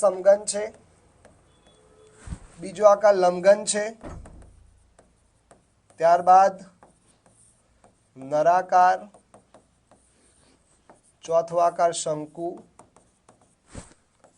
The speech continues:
પાંચમો આકાર ગોલક અને છઠ્ઠો આકાર અર્ધગોલક. આને આપણે ક્યુબ કહીશું,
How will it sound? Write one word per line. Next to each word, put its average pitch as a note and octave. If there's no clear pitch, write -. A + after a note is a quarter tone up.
પાંચમો D#3+
આકાર E3
ગોલક D3
અને C#3+
છઠ્ઠો D#3
આકાર D3+
અર્ધગોલક. C3
આને F3+
આપણે G3
ક્યુબ F#3+
કહીશું, G#3